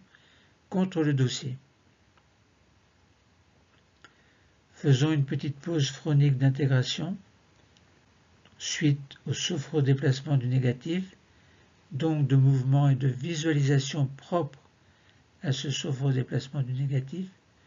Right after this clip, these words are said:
Cette petite pause permet d'intégrer les ressentis spécifiques, spécifiques du sophro-déplacement du négatif. Je vous explique.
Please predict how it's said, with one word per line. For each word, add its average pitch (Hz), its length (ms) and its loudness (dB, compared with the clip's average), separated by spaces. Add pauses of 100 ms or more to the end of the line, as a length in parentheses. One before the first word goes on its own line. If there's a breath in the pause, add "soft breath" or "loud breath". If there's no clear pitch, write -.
(540 soft breath)
Cette - 280 -12
petite 147 340 -6
pause 170 360 -2
permet 139 600 2
d'intégrer 143 760 0 (1160 soft breath)
les 151 80 2
ressentis 135 560 2
spécifiques, - 840 -4 (260)
spécifiques 143 840 -4 (240)
du 131 200 -2
sophro-déplacement 135 1000 -4
du 127 120 -4
négatif. - 680 -6 (1800)
Je 147 120 -4
vous 131 220 2
explique. 139 400 -6